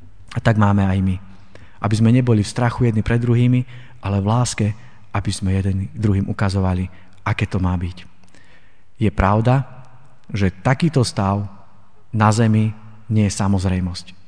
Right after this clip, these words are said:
Ale Pán Ježiš Kristus hovorí, „Ono to príde.“ A dovtedy, kým to príde, sa máme na to pripravovať. Aby keď to tu už raz bude, sme to nepokazili. K tomu nás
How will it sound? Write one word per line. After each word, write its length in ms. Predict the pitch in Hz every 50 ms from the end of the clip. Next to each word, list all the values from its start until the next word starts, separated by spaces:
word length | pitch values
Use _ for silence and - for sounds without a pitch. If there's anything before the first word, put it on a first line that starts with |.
| - - - - - - - - - -
Ale 340 | - 107 104 98 92 90 98 - - - - - - - - - - -
Pán 180 | 104 104 113 113
Ježiš 240 | 110 104 104 -
Kristus 400 | - - 120 117 - - 107 90
hovorí, 400 | 98 113 110 104 107 101 101 101 - -
„Ono 160 | 110 104 101
to 140 | - 98 -
príde.“ 340 | - - 92 92 85 95 87 90 - - - - - - - - - -
A 60 | - -
dovtedy, 480 | 90 107 117 123 - - 139 139 131
kým 160 | - 139 123
to 80 | - 117
príde, 480 | 98 - 117 117 117 113 110 104 107 110 - - -
sa 160 | - - -
máme 240 | 98 98 95 95 92
na 80 | 95
to 80 | - 95
pripravovať. 640 | - 104 92 - 95 92 92 87 87 87 87 - - - - - - - - - - -
Aby 160 | - 98 107 101
keď 160 | - 107 95
to 140 | - - 101
tu 80 | - 110 101
už 160 | 95 90 92
raz 160 | 87 87 85 95
bude, 400 | 101 127 131 131 135 139 135 - - - - - - - - - -
sme 240 | - - - 95 90
to 80 | - 92
nepokazili. 640 | 95 90 - 101 - 98 90 85 95 90 85 92 90 - - - - - - - - - - -
K 60 | -
tomu 240 | - 123 110 107 104
nás 320 | 95 90 90 85 85 -